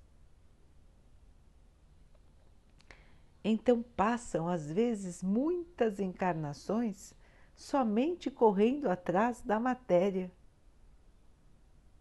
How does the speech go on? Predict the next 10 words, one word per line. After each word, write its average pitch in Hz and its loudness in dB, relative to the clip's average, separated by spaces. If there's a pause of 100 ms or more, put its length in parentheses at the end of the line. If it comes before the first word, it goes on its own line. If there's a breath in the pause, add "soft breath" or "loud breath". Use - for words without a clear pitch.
(280)
da 135 -2
aparência. 147 -4 (1800 soft breath)
Não 175 0
querem 180 4
nem 175 0
envelhecer, 226 -2 (800 soft breath)
fazem 196 4
tudo 226 0
para 208 2
disfarçar 185 -2